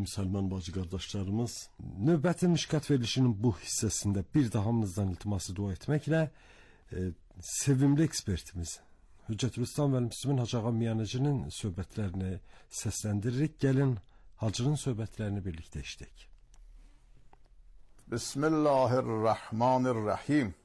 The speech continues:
Speaker 2: Təfsir proqramının izləyicilərini salamlayırıq. Qur'anın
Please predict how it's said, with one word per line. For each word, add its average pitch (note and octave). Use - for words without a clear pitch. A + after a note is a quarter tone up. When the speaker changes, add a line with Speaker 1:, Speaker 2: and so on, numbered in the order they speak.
Speaker 2:
Təfsir B2
proqramının G#2+
izləyicilərini G#2
salamlayırıq. G2
Qur'anın C#3+